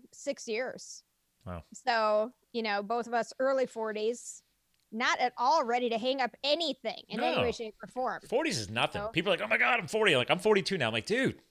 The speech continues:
Speaker 2: it's what we make of it. It's how we live," you know?
Speaker 1: I'm forty-fucking-seven, okay?
Speaker 2: There you go. Own it.
Speaker 1: Closer to fifty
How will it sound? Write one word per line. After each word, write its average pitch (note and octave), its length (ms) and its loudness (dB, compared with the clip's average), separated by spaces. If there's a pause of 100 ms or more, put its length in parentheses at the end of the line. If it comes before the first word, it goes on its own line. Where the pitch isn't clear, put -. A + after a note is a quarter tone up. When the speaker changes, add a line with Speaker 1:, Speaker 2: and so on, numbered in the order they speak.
(640)
Speaker 2:
it's C#3 200 -4
what D#3 220 2
we D3 120 2
make A#2+ 320 -2
of F#2+ 120 -10
it. - 180 -16 (160)
It's - 160 -6
how D#3 180 0
we D3+ 140 -2
live," G2+ 440 -2 (500)
you F#2+ 80 -10
know? F#2 220 -6
Speaker 1:
I'm G4 120 0
forty-fucking-seven, - 1080 -2 (320)
okay? C4 360 0
Speaker 2:
There A#2+ 160 6
you B3+ 80 2
go. A2+ 380 4 (180)
Own G3+ 240 12
it. - 100 6
Speaker 1:
Closer G#4 200 -2 (160)
to F4+ 240 -6
fifty C4+ 880 -4